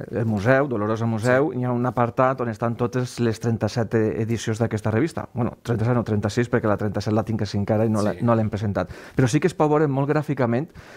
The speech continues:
Speaker 1: com ha anat evolucionant el primer boletí, perquè era un butlletí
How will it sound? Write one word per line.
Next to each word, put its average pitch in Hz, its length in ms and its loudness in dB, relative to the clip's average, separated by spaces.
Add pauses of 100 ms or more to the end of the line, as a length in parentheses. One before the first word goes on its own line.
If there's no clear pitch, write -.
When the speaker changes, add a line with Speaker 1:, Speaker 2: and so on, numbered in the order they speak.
(140)
Speaker 1:
com 151 160 6
ha 160 40 4
anat 156 180 0
evolucionant 123 640 -2
el 120 100 0
primer 127 260 2
boletí, 147 500 0 (100)
perquè 110 200 -2
era 120 100 4
un 123 180 0
butlletí 120 480 0